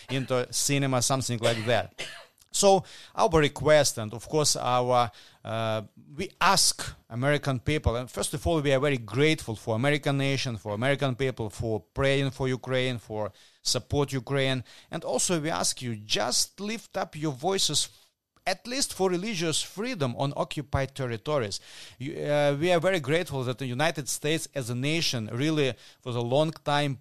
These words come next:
pay a lot of attention to religious freedom, for example, in China, in Afghanistan, in other countries. So my request is, and our request is, please pay attention now also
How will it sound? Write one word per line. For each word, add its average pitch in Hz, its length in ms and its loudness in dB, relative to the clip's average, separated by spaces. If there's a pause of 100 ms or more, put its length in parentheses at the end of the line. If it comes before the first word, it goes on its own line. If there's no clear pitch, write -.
pay 143 360 0
a 131 80 -2
lot 139 240 0
of - 160 -8
attention 139 640 -2
to 123 140 -4
religious 117 460 -2
freedom, 135 400 -6
for 110 160 -6
example, 110 400 -6
in 95 140 -12
China, 143 500 2
in 98 220 -10
Afghanistan, 123 600 -4
in 110 120 -6
other 139 220 -2
countries. 131 420 -4 (300)
So 165 260 2
my 135 220 0
request 156 520 -2
is, 151 200 -2
and 117 260 -8
our 147 220 -2
request 131 420 -6
is, 135 140 -8
please 120 340 -4
pay 117 280 -8
attention 120 520 -4
now 113 240 0
also 123 720 -4